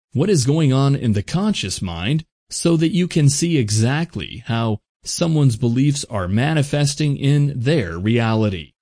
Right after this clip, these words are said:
and how they are shaping the individual's actions and behaviors. This conscious action allows you to understand what the person's positions on their beliefs are. For example,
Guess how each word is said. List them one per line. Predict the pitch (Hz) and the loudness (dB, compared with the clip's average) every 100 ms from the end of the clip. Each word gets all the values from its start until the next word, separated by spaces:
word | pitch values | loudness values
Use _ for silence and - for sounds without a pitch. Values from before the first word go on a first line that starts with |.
| _ _ _ - | _ _ _ -2
and | 117 120 | 2 4
how | 135 143 | 4 2
they | 110 131 185 82 85 | 2 0 0 -2 -4
are | 110 113 | -2 0
shaping | - 160 160 156 131 | 0 0 2 0 2
the | 117 | 2
individual's | 139 123 131 123 120 113 - - | 2 2 0 -2 0 -2 -2 -6
actions | 135 143 - 151 127 101 - _ _ - | -2 -2 0 0 0 -2 -8 _ _ -2
and | 131 85 82 92 | 0 0 -6 -2
behaviors. | 117 110 120 113 101 82 65 - - _ _ _ _ - | 2 4 4 2 0 -6 -8 -12 -14 _ _ _ _ -6
This | 107 151 233 | -2 0 -2
conscious | - 151 175 170 143 113 - | -2 -2 -2 -2 -4 -4 -4
action | 131 156 156 - 67 - _ _ - | -4 -2 -4 -8 -12 -18 _ _ -4
allows | 131 190 185 131 | -2 -2 0 0
you | 156 | 0
to | 143 104 | -2 -4
understand | 143 139 120 - 135 143 117 - _ | -2 0 -2 -2 -2 -2 -4 -8 _
what | 110 113 | -2 -2
the | 98 | -2
person's | 147 156 143 123 - | 0 0 0 -2 0
positions | 117 107 185 - 95 90 | 0 2 0 -2 -4 -4
on | 104 127 135 139 | -4 -2 -2 -2
their | 117 147 | 0 0
beliefs | 135 123 113 127 | 0 2 2 0
are. | - 117 151 95 - _ _ _ _ _ _ _ | -4 -6 -6 -8 -14 _ _ _ _ _ _ _
For | - 202 208 185 | -2 2 2 2
example, | 151 131 113 101 87 71 | 0 0 2 0 -2 -10